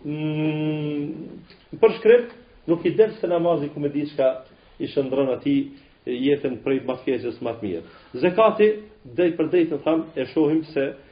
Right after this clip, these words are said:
e, është shumë praktik. Pra, Allahu e ka caktuar nisabin, po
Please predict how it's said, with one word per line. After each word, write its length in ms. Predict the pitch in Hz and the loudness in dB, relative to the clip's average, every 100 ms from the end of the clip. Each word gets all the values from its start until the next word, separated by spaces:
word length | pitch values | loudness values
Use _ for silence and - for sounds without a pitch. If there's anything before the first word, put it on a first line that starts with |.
| _ _ - | _ _ -6
e, 140 | 98 90 127 | -4 -2 -4
është 280 | 123 - - | -6 -10 -6
shumë 180 | 151 131 | -4 -2
praktik. 400 | 123 110 98 - - - - - - - - - _ _ - _ _ _ - _ _ _ - | -4 -4 -8 -10 -16 -20 -20 -20 -20 -20 -20 -20 _ _ -20 _ _ _ -20 _ _ _ 6
Pra, 380 | 180 180 - - - - - | 8 8 4 -10 -20 -8 0
Allahu 560 | 156 185 208 185 202 202 | 2 8 6 8 4 4
e 60 | 170 | 2
ka 140 | 175 165 | 2 2
caktuar 380 | 165 - 202 180 | 2 2 2 4
nisabin, 480 | 160 180 170 143 139 | 4 2 0 0 -2
po 160 | 131 | -4